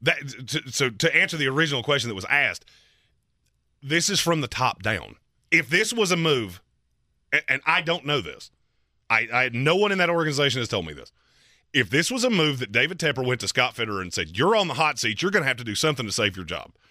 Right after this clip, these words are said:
then you're in trouble. Because that will circulate the league,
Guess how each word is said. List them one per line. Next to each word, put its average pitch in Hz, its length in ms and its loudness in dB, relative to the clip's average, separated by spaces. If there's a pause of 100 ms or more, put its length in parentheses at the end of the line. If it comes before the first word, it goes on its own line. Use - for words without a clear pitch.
(340)
then 127 180 0
you're 120 140 2
in 113 60 -2
trouble. 78 340 -4 (400)
Because 143 300 0
that 151 180 2
will 147 220 2
circulate 151 460 0
the 151 80 -6
league, 95 340 0